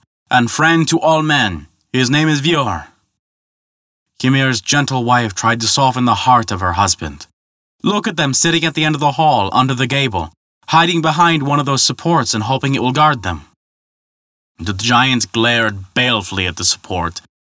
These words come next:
and at once the gable's crossbeam cracked. And then well-tempered cauldrons toppled and fell from the shelf there. They crashed onto the hall floor and shattered into smithereens. Only one did not break,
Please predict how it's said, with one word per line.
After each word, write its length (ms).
and 220
at 100
once 460
the 120
gable's 480
crossbeam 760
cracked. 580
And 240
then 300
well-tempered 760
cauldrons 600
toppled 500
and 160
fell 300
from 160
the 180
shelf 320
there. 300
They 120
crashed 500
onto 220
the 200
hall 180
floor 460
and 160
shattered 560
into 160
smithereens. 960
Only 320
one 440
did 180
not 180
break, 420